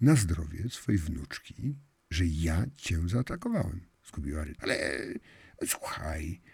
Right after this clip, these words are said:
ja nic nie będę przysięgać. To policja przyjedzie, a nie ksiądz”, wzruszył ramionami i powiedział: „Tak myślałem”. Wtedy ona nagle wpadła na genialną myśl.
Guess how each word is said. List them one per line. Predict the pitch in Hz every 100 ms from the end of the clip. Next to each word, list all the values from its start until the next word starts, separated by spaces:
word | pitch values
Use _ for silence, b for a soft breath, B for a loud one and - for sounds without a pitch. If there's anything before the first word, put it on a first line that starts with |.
| B B B
ja | - - 349 349 - B -
nic | 370 -
nie | 320
będę | 339 349
przysięgać. | - - - 349 320 82 78 73 78 - -
To | -
policja | 277 330 294 -
przyjedzie, | 87 - 80 78 73 87
a |
nie | 120
ksiądz”, | 76 - 80 71 65 - - _
wzruszył | 82 82 78 -
ramionami | 71 85 76 82 87 80
i |
powiedział: | 71 - 76 76 76 _ -
„Tak | 120
myślałem”. | 92 90 - - - _ _ B B B
Wtedy | - 254 285 -
ona | 92 78 69 73 - _ -
nagle | 131 - -
wpadła | - - - -
na | -
genialną | - 165 165 175 185 170 165 175
myśl. | 160 92 -